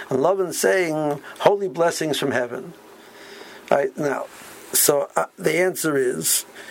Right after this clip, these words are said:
that Lavan believes in holy blessings from heaven, that therefore when it comes to paying for him, well, listen, you know, it wasn't 'cause you worked hard. <laughs> You know, I'm not paying you for your work. Paying you for, for your, you know, 'cause God gives blessings through you. Okay.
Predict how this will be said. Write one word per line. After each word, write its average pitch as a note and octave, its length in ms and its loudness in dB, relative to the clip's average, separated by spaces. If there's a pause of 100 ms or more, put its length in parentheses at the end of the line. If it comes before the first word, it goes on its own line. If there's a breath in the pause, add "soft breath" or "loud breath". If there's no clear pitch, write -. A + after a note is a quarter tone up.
(300 loud breath)
that C#3 340 2
Lavan D#3+ 580 2
believes D#3 220 2
in C#3+ 100 0
holy E3 180 0
blessings C#3+ 320 -2
from E3 100 -2
heaven, F3+ 640 0 (600 loud breath)
that C#3+ 180 4
therefore E3+ 340 2
when D3+ 100 2
it C#3 80 0
comes F3 480 -2
to C#3+ 300 2 (280)
paying C4+ 400 2
for C#3+ 120 0
him, C3 160 0
well, F3 220 2
listen, G4+ 300 2
you D#4 80 4
know, F3 140 2
it E3 60 2
wasn't C4 280 0
'cause C#3+ 180 0
you D#3 80 -2 (100)
worked C3 240 0
hard. C#3+ 460 -2
<laughs> - 40 -14
You - 120 0
know, F3 140 2
I'm G#3 60 -2
not D#4 140 -4
paying F#3 200 2
you D3+ 60 0
for C#3+ 100 -4
your C3+ 120 -2
work. D#3 380 0 (420 loud breath)
Paying A3 220 4
you G3 120 2
for, F#3+ 180 -4
for F#3+ 300 0
your, G#3 260 4
you G3 100 2
know, F#3 200 2
'cause F#3 240 -2
God G#3+ 400 0
gives F3+ 180 2
blessings F3+ 500 -2
through C3 160 0
you. C3 300 0
Okay. G4 380 4